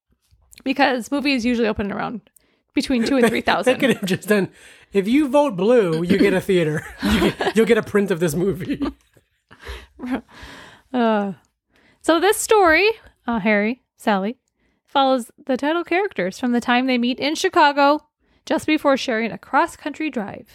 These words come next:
Speaker 1: through, and then through twelve years of chance encounters in New York City. The film raises the question, can men and women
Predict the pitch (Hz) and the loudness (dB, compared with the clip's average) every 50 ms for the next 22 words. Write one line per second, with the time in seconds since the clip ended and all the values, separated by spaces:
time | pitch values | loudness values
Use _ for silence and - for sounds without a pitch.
0 | _ _ _ - 226 220 220 - _ _ _ - 240 240 233 226 226 226 214 - | _ _ _ -10 -10 -10 -10 -14 _ _ _ -6 -4 -2 -2 -2 -2 -4 -4 -4
1 | 247 247 226 - - 277 311 330 349 330 320 320 320 302 294 311 247 - - 269 | -4 -4 -2 2 4 4 4 6 4 4 2 2 2 2 2 0 -2 -2 -2 -2
2 | 254 294 302 - 294 - 277 254 254 240 262 254 226 - 247 240 233 214 202 202 | -2 -2 -2 -4 -6 -2 -2 -2 -2 0 -2 -4 -4 -4 -4 -4 -2 -2 -4 -4
3 | - - - - - - - - _ _ _ - 214 - 254 254 254 240 220 233 | -6 -8 -14 -14 -14 -14 -18 -20 _ _ _ -8 0 2 2 4 4 4 2 2
4 | 208 202 226 214 - 214 - - 214 202 - - - 214 208 208 208 - _ _ | 2 0 -4 -4 -4 -6 -2 -2 -2 -2 -2 -2 -2 0 0 0 -2 -6 _ _
5 | _ _ _ _ _ _ _ - - - 226 220 214 196 202 220 233 226 214 208 | _ _ _ _ _ _ _ -6 0 2 2 2 2 2 2 4 4 4 2 2
6 | 220 220 | 0 0